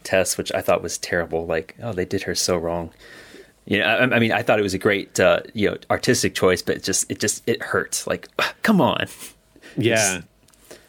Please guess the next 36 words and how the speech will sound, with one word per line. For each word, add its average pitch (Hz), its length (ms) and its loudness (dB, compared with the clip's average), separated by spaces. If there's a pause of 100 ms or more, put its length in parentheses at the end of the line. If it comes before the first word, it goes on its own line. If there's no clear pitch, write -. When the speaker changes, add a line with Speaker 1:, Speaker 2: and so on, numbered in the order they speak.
(100)
Speaker 2:
It, 135 200 2
that 202 160 2
Speaker 1:
her 226 40 -2
death 113 120 6
Speaker 2:
was, 98 100 0
Speaker 1:
in 98 60 0
this 98 160 0
one 95 100 0
was 90 120 -2
worse. - 440 2 (260)
Speaker 2:
it 151 100 4
was 151 140 4
odd. 127 440 2 (640)
You 117 100 -2
know, 113 240 0
in 127 160 0
the 123 80 2
game, 135 400 2
she 123 200 -2
just, 117 220 -2 (520)
she - 160 0
just 320 160 0
kinda 170 180 2
goes 135 240 4
out 123 220 2
in 113 100 -6
a 92 220 0 (580)
blaze 131 380 0
of 98 140 -4
gunfire, 110 500 -2
right? 92 340 -2 (500)
Speaker 1:
Mm-hmm. 104 540 -2
Speaker 2:
Uh, 110 160 0
Speaker 1:
Yep. 101 80 4
Speaker 2:
against 101 300 -2
Fedra. 92 500 -2